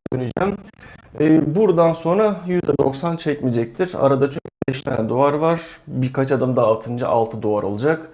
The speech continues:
Şöyle geri geri yürüyeyim. En azından gövdem engel olmasın. Ee, mutfağın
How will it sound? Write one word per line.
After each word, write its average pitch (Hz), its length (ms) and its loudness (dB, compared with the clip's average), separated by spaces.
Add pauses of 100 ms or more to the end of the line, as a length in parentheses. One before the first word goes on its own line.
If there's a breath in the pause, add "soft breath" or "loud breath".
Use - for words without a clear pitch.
(560 loud breath)
Şöyle 156 220 -4
geri 180 260 6
geri 160 180 2
yürüyeyim. 170 340 2 (260)
En 139 40 0
azından 135 400 0
gövdem 127 420 0
engel 110 300 -2 (140)
olmasın. 113 640 -4 (580 loud breath)
Ee, - 40 4
mutfağın 160 960 6